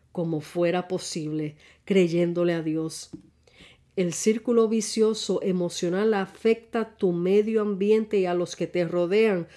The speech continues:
con quienes te relacionas. La misma queja por años,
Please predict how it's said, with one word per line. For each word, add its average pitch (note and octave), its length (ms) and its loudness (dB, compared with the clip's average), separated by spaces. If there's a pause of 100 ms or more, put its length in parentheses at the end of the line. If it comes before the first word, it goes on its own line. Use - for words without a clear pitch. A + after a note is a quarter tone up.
(200)
con G3 180 4
quienes F3 540 0
te E3 160 -2
relacionas. D#3+ 1000 -4 (380)
La G3 120 4
misma C4 480 4
queja C4 300 0
por B3 180 2
años, A3 680 -2